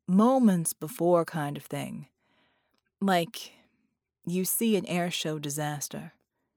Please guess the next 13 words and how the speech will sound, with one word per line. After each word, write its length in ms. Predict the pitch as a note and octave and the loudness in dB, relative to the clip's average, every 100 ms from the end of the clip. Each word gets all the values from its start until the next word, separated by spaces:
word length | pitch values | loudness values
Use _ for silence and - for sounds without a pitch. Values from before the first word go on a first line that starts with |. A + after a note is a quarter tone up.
| _ _ - - | _ _ -20 -4
You 200 | G3+ G3 | 2 4
watch 480 | F3+ F#3+ A3+ A#3+ - | 4 2 2 0 -4
the 100 | F#3 | -8
plane 500 | - G#3 G3 E3 D#3+ | -6 -4 -2 -4 -6
plummeting 640 | - - G3+ G#3 F3+ F3 | -8 0 2 4 2 0
to 100 | E3 | -2
the 80 | D#3+ | -4
ground. 600 | D#3 D#3 D3+ C#3+ - - _ _ _ _ | -2 -4 -4 -8 -12 -18 _ _ _ _
You 100 | - | -6
can 180 | E3 F3+ | 0 2
visualize 560 | D#3+ F#3+ F#3 E3 D#3+ D#3+ | 4 4 4 4 2 2
what'll 180 | D3 D3 | -2 0
happen. 600 | F3 F3+ F3+ C#3 C#3 | -2 -2 -6 -12 -14